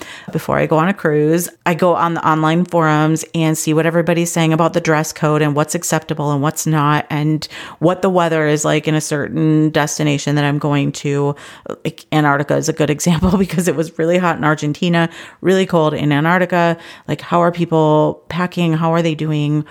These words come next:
formal nights? What are they requiring? What's allowed and what's not in the dining room? All of that stuff. But I don't ever do that before I book the trip.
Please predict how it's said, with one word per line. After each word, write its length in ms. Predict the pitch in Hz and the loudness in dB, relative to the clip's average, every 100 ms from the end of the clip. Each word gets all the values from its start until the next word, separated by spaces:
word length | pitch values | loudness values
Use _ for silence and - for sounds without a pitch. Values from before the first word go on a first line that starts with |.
| - - | -14 -20
formal 440 | - 196 190 180 | -2 0 2 2
nights? 420 | 170 160 156 - | 2 2 0 -4
What 380 | 165 151 156 165 | -8 -6 -2 0
are 40 | 175 | 2
they 180 | 180 | 2
requiring? 720 | 160 156 - 175 170 165 147 147 | 2 -2 -2 0 2 0 0 0
What's 260 | 170 - | -2 -4
allowed 340 | 160 160 156 160 | -4 0 2 2
and 120 | 147 | 0
what's 180 | 151 - | -4 -2
not 220 | 151 - | 0 0
in 80 | 151 | -2
the 60 | |
dining 240 | 143 139 139 | -2 -2 -2
room? 140 | 135 - | -4 -2
All 180 | - 208 | 0 2
of 80 | 196 | 2
that 180 | 147 - | -2 -4
stuff. 300 | - 117 - - - - - | -6 -6 -8 -16 -18 -14 -2
But 380 | 220 - - - - | -2 -2 -6 -10 -2
I 60 | 220 | 2
don't 200 | 254 - | 2 2
ever 240 | 254 254 240 | 0 2 0
do 320 | 190 208 226 | 0 2 2
that 480 | 214 170 160 - - _ _ 180 165 - | 4 2 2 -2 -10 _ _ -8 -8 -2
before 920 | 160 - - 165 160 135 143 175 - | -2 -2 0 2 4 2 2 0 -4
I 140 | 143 143 | -6 -4
book 240 | 143 143 | -4 -6
the 100 | 143 | -8
trip. 360 | - 175 - | -4 -2 -2